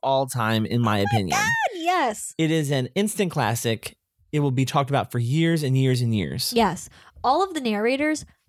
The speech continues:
Speaker 2: phenomenal. They, we, we had stars in this book,
Speaker 1: Stars.
Speaker 2: okay?
Speaker 1: Judy Greer.
Speaker 2: Still, who is Jennifer Beals?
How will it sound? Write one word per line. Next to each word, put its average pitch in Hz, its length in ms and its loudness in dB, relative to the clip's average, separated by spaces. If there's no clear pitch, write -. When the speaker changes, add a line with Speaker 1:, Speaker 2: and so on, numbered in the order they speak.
Speaker 2:
phenomenal. 208 720 -2
They, 254 300 -2
we, 349 360 0
we 480 400 -4
had 330 260 0
stars 208 960 -2
in 233 180 2
this 196 220 0
book, 156 300 0
Speaker 1:
Stars. 139 560 2
Speaker 2:
okay? 202 80 -6
Speaker 1:
Judy 208 360 0
Greer. 131 800 2
Speaker 2:
Still, 339 800 -2
who 381 200 0
is 403 120 2
Jennifer 320 340 -6
Beals? 262 380 -2